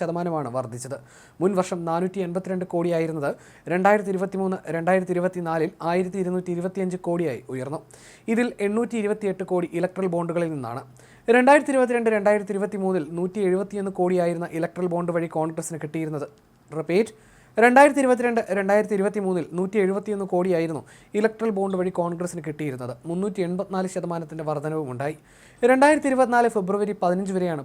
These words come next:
പാർട്ടികൾ ഇലക്ട്രൽ ബോണ്ടുകൾ വഴി സംഭാവന സ്വീകരിച്ചത്. ഇലക്ട്രൽ ബോണ്ടുകൾ ഭരണഘടനാ വിരുദ്ധമെന്ന് വ്യക്തമാക്കിയ സുപ്രീം കോടതി രണ്ടായിരത്തി ഇരുപത്തിനാല് ഫെബ്രുവരി പതിനഞ്ചിന് ഇത് റദ്ദാക്കിയിരുന്നു. ഇലക്ട്രൽ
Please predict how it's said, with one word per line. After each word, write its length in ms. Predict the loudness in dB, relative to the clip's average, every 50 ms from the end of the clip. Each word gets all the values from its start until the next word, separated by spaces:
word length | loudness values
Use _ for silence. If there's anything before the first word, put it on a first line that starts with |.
| -2
പാർട്ടികൾ 360 | -2 -2 -2 -2 -2 -4 -4 -4 -4 -4
ഇലക്ട്രൽ 320 | -4 -4 -4 -4 -4 -4 -2 -2
ബോണ്ടുകൾ 280 | -2 -2 -2 -2 -2 -2 -2
വഴി 140 | -4 -4 -4 -6
സംഭാവന 380 | -6 -6 -4 -2 -2 -2 -2 -4 -6
സ്വീകരിച്ചത്. 440 | -8 -8 -8 -8 -8 -10 -10 -10 -10 -10 -10 -14 -20 -20 -20 -20 -6 -2 2 4
ഇലക്ട്രൽ 320 | 4 4 2 0 -2 0 2
ബോണ്ടുകൾ 320 | 2 2 2 0 0 -2 -2 -2 -2
ഭരണഘടനാ 460 | -2 -2 0 0 0 0 0 0 -2 -2
വിരുദ്ധമെന്ന് 400 | -2 -2 -4 -4 -4 -4 -4 -6 -6
വ്യക്തമാക്കിയ 460 | -8 -8 -6 -4 -4 -4 -4 -4 -6 -6 -6
സുപ്രീം 260 | -6 -6 -4 -4 -2 0 0
കോടതി 220 | 0 0 -2 -4 -10 -14 -20 -20 -18 -8 -2 0 2
രണ്ടായിരത്തി 360 | 4 4 4 4 4 2 -2
ഇരുപത്തിനാല് 360 | -2 -2 -2 0 0 0 0 -2 -4
ഫെബ്രുവരി 340 | -4 -4 -2 -2 -2 -2 -2 -2
പതിനഞ്ചിന് 400 | -2 0 0 -2 -4 -6 -8 -10 -8 -8 -6
ഇത് 80 | -4 -4 -2
റദ്ദാക്കിയിരുന്നു. 520 | -2 -2 -4 -4 -6 -8 -10 -8 -8 -10 -12 -14 -20 -20 -20 -20 -16 -6 0
ഇലക്ട്രൽ 360 | 4 4 4 4 4 0 2